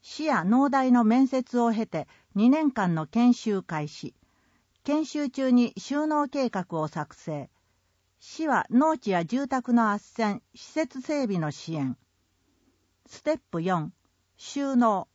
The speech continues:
県やジェーエーの営農指導、各種補助事業の活用で経営の安定を支援。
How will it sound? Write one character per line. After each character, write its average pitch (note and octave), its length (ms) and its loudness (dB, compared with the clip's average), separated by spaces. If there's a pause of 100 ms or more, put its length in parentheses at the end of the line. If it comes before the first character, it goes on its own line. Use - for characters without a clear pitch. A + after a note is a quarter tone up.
(800)
県 E4 260 0
や F#3 140 2
ジ G#3+ 120 -4
ェ - 20 2
ー D4 40 2 (300)
エ - 40 0
ー - 20 2
の F3 240 0
営 C#4+ 240 0
農 C#4 200 2
指 B3 180 -2
導、 D#3 260 -2 (260)
各 D4+ 300 -2
種 F#3 280 -2
補 - 240 -4
助 D4 140 0
事 D4+ 140 -4
業 A#3+ 240 2
の E3 140 0
活 F3+ 300 -6
用 G#3 200 0
で F#3+ 200 -6 (260)
経 D4+ 400 0
営 C#4 60 2
の C4 260 2
安 C4+ 160 4
定 A#3+ 260 0
を A3 140 0
支 - 200 -4
援。 D3+ 220 -2